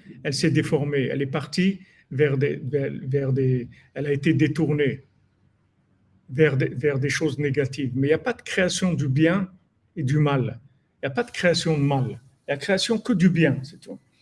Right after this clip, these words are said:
Et ça, ça se fait en permanence pour nous aussi, chacun, chacune individuellement.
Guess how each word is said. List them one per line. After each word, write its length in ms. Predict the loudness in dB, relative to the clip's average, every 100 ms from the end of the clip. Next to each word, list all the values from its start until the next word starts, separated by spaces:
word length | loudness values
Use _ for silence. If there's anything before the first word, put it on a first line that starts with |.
| _ _ _ _ _ _
Et 60 | 0
ça, 200 | 2 4
ça 160 | 4
se 120 | 2 2
fait 240 | 0 0 -2
en 100 | 0
permanence 680 | 2 4 2 0 -2 -4
pour 200 | -4 0
nous 160 | 2 2
aussi, 240 | -2 -4
chacun, 500 | -2 -4 -2 -2 -2
chacune 400 | -2 -2 -2 0
individuellement. 840 | 0 -2 -4 0 2 2 0 -4